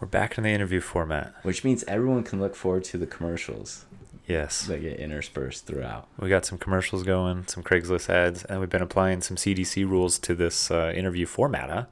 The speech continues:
Speaker 2: Yeah. So it's ge-, yeah, it's a little bit noisy in the background.
Speaker 1: Might be noisy in the background. We
Speaker 2: Yeah.
Speaker 1: got doors open, windows open, the whole thing.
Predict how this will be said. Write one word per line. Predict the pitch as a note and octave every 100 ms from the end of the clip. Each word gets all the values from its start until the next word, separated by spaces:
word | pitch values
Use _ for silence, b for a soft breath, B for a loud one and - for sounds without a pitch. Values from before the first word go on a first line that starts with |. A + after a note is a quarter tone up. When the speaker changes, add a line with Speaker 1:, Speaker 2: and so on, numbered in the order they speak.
| -
Speaker 2:
Yeah. | D#2+ E2 E2 B1+ - - B B B B
So | - A#2+ A#2 A2 G2
it's | - F#2+ -
ge-, | -
yeah, | F#2+ G1+ B1 E2+ D#2+
it's | -
a | E2+
little | E2 F2+ E2+
bit | D#2+
noisy | E2 E2 C#2+ C2+ -
in | -
the | D#2
background. | D2 D2 C#2+ - - - -
Speaker 1:
Might | F#2
be | F2+ F#2
noisy | F2+ F2 F2
in |
the | E2+
background. | E2 F#2 - F#2 F2+
We |
Speaker 2:
Yeah. | D2+
Speaker 1:
got | D#2+
doors | F#2 F#2+ F2+
open, | F#2 - F2+
windows | F2+ F#2 E2+
open, | F2 - E2+
the | D#2+
whole | E2+
thing. | - E2